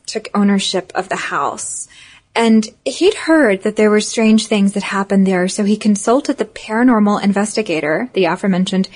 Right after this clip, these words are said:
Harry Price, to determine whether the hauntings were real or not. And we're going to talk about Price at greater length later,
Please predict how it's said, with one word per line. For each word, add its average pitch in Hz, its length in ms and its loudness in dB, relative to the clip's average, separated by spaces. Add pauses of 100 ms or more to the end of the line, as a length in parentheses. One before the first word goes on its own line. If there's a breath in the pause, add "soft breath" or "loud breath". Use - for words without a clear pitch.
(160 loud breath)
Harry 185 240 -2
Price, 190 580 -4 (220 soft breath)
to - 100 -4
determine 226 460 2
whether 196 240 0
the 208 100 -2
hauntings 196 500 -2
were 214 100 -4
real 180 300 -2
or - 120 -6
not. 202 460 0 (460 loud breath)
And 240 220 2
we're 262 100 0
going 381 260 2
to - 60 -12
talk 262 220 2
about 208 500 0
Price 247 380 0
at - 120 -2
greater 233 260 2
length 214 260 2
later, 208 320 2